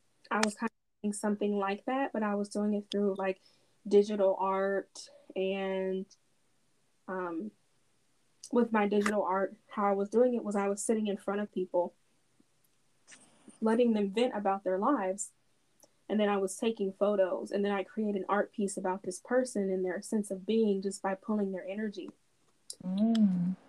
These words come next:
Speaker 1: I just felt like I wasn't reaching enough people doing that, and I noticed that the process to create the art and take the pictures, it was very draining for me. And so I got to the point where I just started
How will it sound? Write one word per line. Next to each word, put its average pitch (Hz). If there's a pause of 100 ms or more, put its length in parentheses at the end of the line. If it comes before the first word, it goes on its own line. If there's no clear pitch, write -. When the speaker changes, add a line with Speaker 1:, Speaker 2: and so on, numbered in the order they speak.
Speaker 1:
I -
just 240
felt 233
like 214
I 208
wasn't 226
reaching 233
enough 202 (100)
people 214
doing 208
that, 254 (260)
and 202 (880)
I 208
noticed 208
that 196
the 190
process 214 (100)
to 196 (640)
create 233
the 220
art 202
and 214
take 196
the 196
pictures, 208
it 247
was 254
very 254
draining 196
for 190
me. - (800)
And 220
so 214
I 208
got 226
to 226
the 214
point 214
where 196
I 202
just 202
started 202